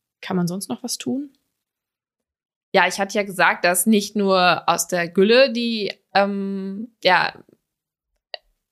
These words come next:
Speaker 2: die Ammoniakemissionen entstehen können, sondern auch von verschmutzten Oberflächen. Also je größer im Stall die verschmutzten Oberflächen sind, desto mehr Ammoniak emittiert.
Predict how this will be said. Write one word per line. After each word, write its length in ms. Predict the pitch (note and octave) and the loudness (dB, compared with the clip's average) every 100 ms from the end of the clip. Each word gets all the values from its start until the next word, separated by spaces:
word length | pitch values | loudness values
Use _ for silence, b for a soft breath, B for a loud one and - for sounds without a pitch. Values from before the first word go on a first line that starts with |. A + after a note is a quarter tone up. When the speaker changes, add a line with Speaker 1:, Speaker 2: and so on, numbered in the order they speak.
| _ _ - | _ _ -18
Speaker 2:
die 300 | F3 F#3+ - | -10 -4 -2
Ammoniakemissionen 960 | G#3 G#3+ G3+ G3+ G3+ G3+ - G#3+ G#3+ G#3 | 0 0 0 -2 -2 0 0 2 2 0
entstehen 520 | G3 - G3 G#3+ A3+ | 0 0 0 -2 -2
können, 300 | A3+ G#3 G#3+ B B | 0 -2 -4 B B
sondern 280 | F#3+ F#3+ | 0 2
auch 180 | - F#3+ | 2 0
von 200 | - G3 | 0 -2
verschmutzten 580 | G3 - G#3+ G#3 - F#3+ | -2 0 2 2 0 -2
Oberflächen. 960 | - G#3+ F3+ - - - F#3 E3+ C#3+ - B B B | -2 2 2 0 -6 -8 -8 -12 -12 -14 B B B
Also 440 | - F3 F3 G#3 F3+ | -2 0 4 4 4
je 200 | G#3 G3+ | 0 -4
größer 760 | G#3 A#3+ D4 - D4 C4+ B3 - | -2 0 0 0 2 2 0 -2
im 120 | G#3 | -4
Stall 320 | - A3 B3 | 0 0 0
die 80 | A#3 | -2
verschmutzten 600 | G3+ G3 A3 A3+ - - | -2 0 0 0 -2 -2
Oberflächen 720 | - A#3 C#4+ C#4+ D4+ - D4+ | 0 4 4 2 -4 -4 -10
sind, 300 | C#4+ C#4+ D4+ - B B | -4 -4 -4 -10 B B
desto 200 | G3+ - | -2 0
mehr 340 | A3 G#3 A#3 - | 2 4 2 4
Ammoniak 480 | A3+ A3+ F#3 D3+ D#3 | 4 4 2 -2 -6
emittiert. 600 | D#3+ C#3+ - C3 - | -10 -8 -4 -2 -4